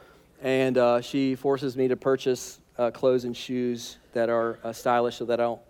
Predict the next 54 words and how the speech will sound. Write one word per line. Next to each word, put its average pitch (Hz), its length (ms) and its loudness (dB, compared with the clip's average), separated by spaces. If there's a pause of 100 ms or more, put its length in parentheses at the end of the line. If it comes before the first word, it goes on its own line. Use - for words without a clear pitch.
embarrass 117 360 -4
her 120 140 -6
on 110 120 -10
the 107 80 -12
stage. 135 460 0 (180)
So 196 260 6
it's, - 420 0
you 190 220 4
know, 165 80 6
it's 160 140 2
a - 20 -2
good, 147 320 2
it's 135 100 -4
a 151 40 0
good 143 140 4
balance. 139 280 4
It 131 100 -2
works 127 220 -2
out. 208 180 6 (300)
Most 262 400 8
of 208 140 10
us 208 180 6
are 185 240 6
in 180 320 6
one 196 400 6
of 165 160 4
those 151 260 6
two 143 180 -4
categories, 113 520 -2
right? 139 180 4
We 123 80 -10
just 139 220 -8 (240)
naturally 147 560 2
lean 143 320 2
towards 131 300 -2
spending, 240 600 4
or 131 140 0
we 123 140 2
naturally 151 480 2
lean 143 360 2
towards, 131 460 0 (320)
uh, 120 100 0
being 127 260 2
a 127 40 -6
saver. 196 720 8 (340)
Um, 156 200 0
but 190 260 6
listen, 143 500 4
both 247 340 8
of 214 120 10
those 208 220 8
categories 196 640 6
of 170 160 0
people, 143 580 2